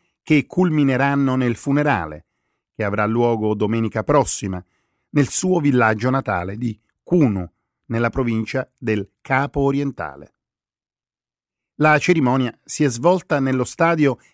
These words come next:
F N B di Johannesburg ed è durata circa quattro ore. Al rito funebre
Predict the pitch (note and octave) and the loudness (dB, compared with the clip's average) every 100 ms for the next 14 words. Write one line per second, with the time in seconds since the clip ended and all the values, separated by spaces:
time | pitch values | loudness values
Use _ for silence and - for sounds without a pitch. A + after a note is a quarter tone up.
0 | _ E3 E3 - D#3+ C3 C#3+ D3 A#2 A2+ | _ 0 0 -2 0 2 2 0 -2 -2
1 | D#3 - _ _ B2+ C3 A2+ A2 A#2 G2+ | -2 -4 _ _ 0 0 0 0 0 -2
2 | F2+ G2 F#2 G2 - _ _ _ _ _ | -4 -4 -4 -8 -18 _ _ _ _ _
3 | F3+ F3 E3+ E3 E3 C#3 B2+ F3+ D#3 C#3+ | 2 4 4 4 2 0 -4 -4 -2 -4
4 | - - E3 - B2+ A2+ F2+ E2 F2 - | -2 -2 -2 -2 0 2 0 -4 -10 -16
5 | _ _ _ _ _ _ _ C#3 C3 B2 | _ _ _ _ _ _ _ 2 4 2
6 | F3 B2 - B2+ G2+ F#2+ F#2+ | 0 -2 0 0 0 -4 -6